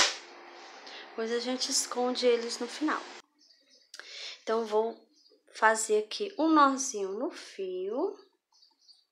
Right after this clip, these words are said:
E agora nós vamos unir essa aqui, olha, aqui, tá? Então, vou pegar aqui, olha.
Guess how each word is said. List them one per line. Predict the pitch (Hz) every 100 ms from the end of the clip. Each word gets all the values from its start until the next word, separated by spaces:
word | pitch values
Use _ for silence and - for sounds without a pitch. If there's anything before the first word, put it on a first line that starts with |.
| _ _ _ _ _ _ _ _ _ _ - - - - -
E | 233
agora | 233 233 226
nós | 233 240 233
vamos | 233 233 233 -
unir | - 254 233 233 -
essa | 226 277 320 -
aqui, | 269 262 - 226 240
olha, | 262 165 170 170 _ _ _ _ _ _ _ _ _ - -
aqui, | 220 226 - - 202 170 - - - _ -
tá? | - 269 294 - - - -
Então, | - - 202
vou | 196 226 294
pegar | 294 277 269 226 220
aqui, | 254 - 233
olha. | 202 175 165